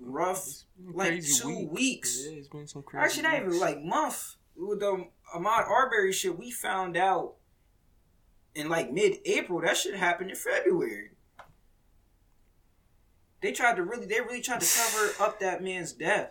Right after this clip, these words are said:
Speaker 2: Mm.
Speaker 1: It's just like, when do we get a fair shake in this country? You know what I'm saying? Like, if we, if, if we stay silent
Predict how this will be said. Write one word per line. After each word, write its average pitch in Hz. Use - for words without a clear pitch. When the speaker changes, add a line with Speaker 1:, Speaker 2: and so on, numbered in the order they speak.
Speaker 2:
Mm. 113
Speaker 1:
It's 170
just 202
like, 175
when 190
do 214
we 202
get 190
a 180
fair 180
shake 180
in 139
this 120
country? -
You 120
know 131
what 123
I'm 117
saying? 151
Like, 117
if -
we, 127
if, -
if -
we -
stay 170
silent 175